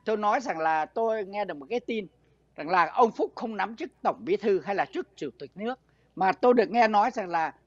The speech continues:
có lẽ là ông Phúc đã được giữ lại trong cái vai trò Thủ tướng Chính phủ. Bởi vì lý do là trong cái nhiệm kỳ đầu tiên ông làm việc tốt và ông tạo được cái mối giao, à, giao hảo rất rất tốt với lại đương kim Tổng thống Hoa Kỳ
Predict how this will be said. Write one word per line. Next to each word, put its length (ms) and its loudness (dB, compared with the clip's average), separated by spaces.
có 140 2
lẽ 200 4
là 140 -2
ông 300 -6
Phúc 220 -8
đã 120 -4
được 200 -6
giữ 240 -6
lại 320 0
trong 120 -6
cái 100 -2
vai 140 4
trò 280 4
Thủ 260 -6
tướng 260 2
Chính 180 -6
phủ. 240 -6
Bởi 120 2
vì 140 8
lý 160 6
do 240 6
là 160 -2
trong 200 -8
cái 80 -4
nhiệm 220 -2
kỳ 220 2
đầu 260 2
tiên 200 -2
ông 160 -4
làm 160 0
việc 220 -4
tốt 280 6
và 180 6
ông 220 -2
tạo 220 0
được 160 -8
cái 60 -4
mối 200 2
giao, 240 4
à, 300 0
giao 220 2
hảo 320 -6
rất 200 -4
rất 340 -4
tốt 340 2
với 140 -6
lại 180 -2
đương 200 0
kim 320 -8
Tổng 160 -6
thống 220 0
Hoa 140 4
Kỳ 260 -6